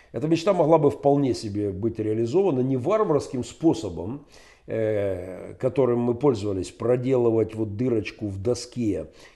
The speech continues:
которая закрывала, за которой было заколочено окно, э, в девчачью душевую. Мы там пытались сделать какую-то дырочку, а вполне себе цивилизованным способом двадцать первого века,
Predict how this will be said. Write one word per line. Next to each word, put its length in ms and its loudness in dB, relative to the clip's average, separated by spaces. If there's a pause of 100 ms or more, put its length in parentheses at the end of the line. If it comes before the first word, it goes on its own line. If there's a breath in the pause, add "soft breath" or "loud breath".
которая 340 -2
закрывала, 880 0
за 120 -8
которой 260 -4
было 180 -4
заколочено 680 -4
окно, 680 -2 (440 loud breath)
э, 540 -2
в 100 -10
девчачью 500 -6
душевую. 600 0
Мы 100 0
там 160 -2
пытались 420 -4
сделать 280 -6
какую-то 220 -10
дырочку, 680 0 (380 loud breath)
а 100 -2
вполне 360 0
себе 220 -4
цивилизованным 840 -2
способом 600 -6
двадцать 400 -4
первого 380 0
века, 580 0